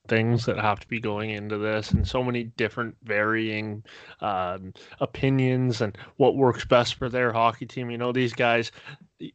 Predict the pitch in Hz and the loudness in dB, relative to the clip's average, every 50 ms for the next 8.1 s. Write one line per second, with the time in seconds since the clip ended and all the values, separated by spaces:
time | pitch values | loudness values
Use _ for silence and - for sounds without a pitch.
0 | _ _ _ _ - - _ _ - 156 156 180 190 202 185 147 120 110 - 147 | _ _ _ _ -20 -20 _ _ -4 -2 0 0 0 0 -2 -2 -2 0 2 4
1 | 139 131 127 131 131 127 120 110 113 113 110 113 117 110 117 113 113 110 110 110 | 4 4 4 4 2 2 -2 -4 -4 -4 -2 -2 0 0 0 0 0 -2 -4 -2
2 | - 127 131 135 131 143 117 123 120 117 120 127 117 113 113 117 110 107 110 110 | 0 2 2 2 2 0 0 2 4 4 4 4 2 0 0 0 0 0 0 -2
3 | 135 131 - 143 147 139 - 135 131 127 127 117 110 120 123 117 - 120 117 - | -2 0 2 2 2 2 2 0 0 0 0 0 0 0 -2 -2 -4 -10 -10 -8
4 | - 127 127 123 127 123 117 117 123 113 107 107 110 117 - - 123 113 - - | -6 -4 -4 -2 -4 -4 -4 -4 -4 -2 -2 -2 -2 -2 -2 -4 -6 -6 -4 -4
5 | 113 110 107 107 107 110 113 113 - 135 127 117 113 104 - 120 117 - - 127 | -4 -4 -4 -4 -6 -6 -6 -2 0 0 0 0 -2 -4 -4 -4 -4 -4 -6 -8
6 | - - - 123 117 113 - 117 113 113 113 110 110 120 120 123 127 147 151 - | -8 -6 -6 -8 -6 -2 0 0 2 2 0 0 0 0 0 2 2 2 2 4
7 | - 185 147 143 135 135 123 117 - - - 139 120 120 123 123 - 147 135 127 | 4 4 6 6 4 2 0 -4 -6 -4 -2 0 0 0 0 -2 -4 -6 -4 -4
8 | 127 120 | -6 -6